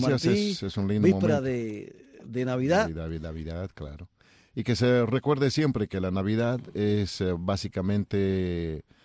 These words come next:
Speaker 1: poder estar, compartir un momento de amor, de paz, de, de meditar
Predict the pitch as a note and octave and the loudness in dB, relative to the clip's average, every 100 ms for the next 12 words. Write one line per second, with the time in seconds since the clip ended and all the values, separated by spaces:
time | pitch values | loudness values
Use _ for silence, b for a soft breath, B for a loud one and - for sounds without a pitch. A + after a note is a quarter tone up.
0 | b b b b b - G#2+ B2 A#2 B2+ | b b b b b 0 2 2 2 0
1 | A#2 A2+ G#2+ F#2+ G#2 B2+ A#2+ A#2 A2 A#2 | 0 0 -2 0 0 0 2 4 4 4
2 | A#2 A2+ G#2+ G#2 G2+ F#2+ G2 A#2+ C#3+ - | 2 0 0 2 0 2 2 2 0 -8
3 | _ _ _ _ _ F2+ F2 - G2+ G#2+ | _ _ _ _ _ -12 -10 -4 -2 -2
4 | - - - A#2+ C#3 E3 F2+ F2+ F2 E2+ | -4 -12 -16 -18 -18 -14 -6 -2 -2 -2
5 | E2 D#2+ D#2+ D#2 D2+ C#2+ b b b b | -2 -2 -4 -4 -6 -10 b b b b
6 | b b b - E2+ F2 F2 E2+ E2 F2 | b b b -12 -4 0 2 2 0 0
7 | G2 G2+ B2 B2 | 0 0 2 2